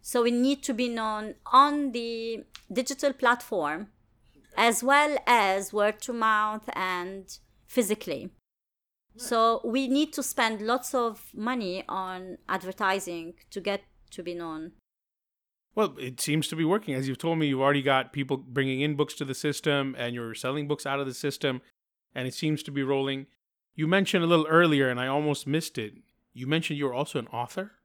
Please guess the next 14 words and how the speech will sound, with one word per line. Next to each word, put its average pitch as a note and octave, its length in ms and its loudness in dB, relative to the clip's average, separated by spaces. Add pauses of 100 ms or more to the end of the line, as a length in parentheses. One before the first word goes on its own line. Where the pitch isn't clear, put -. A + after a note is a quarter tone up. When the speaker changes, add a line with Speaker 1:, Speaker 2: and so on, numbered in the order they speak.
(680)
Speaker 1:
Yes, F#3+ 320 -2
I F3+ 140 -6
am. E3 340 -8
Speaker 2:
Tell G3+ 140 0
me E3+ 100 2
a C3 60 0
little B2 160 -2
bit A2+ 120 -6
more. G#2 280 -12 (560)
Speaker 1:
Okay. F3 400 -4 (340)
I C4+ 140 8
am D4+ 160 2
a - 80 -2
teacher. B3 500 -4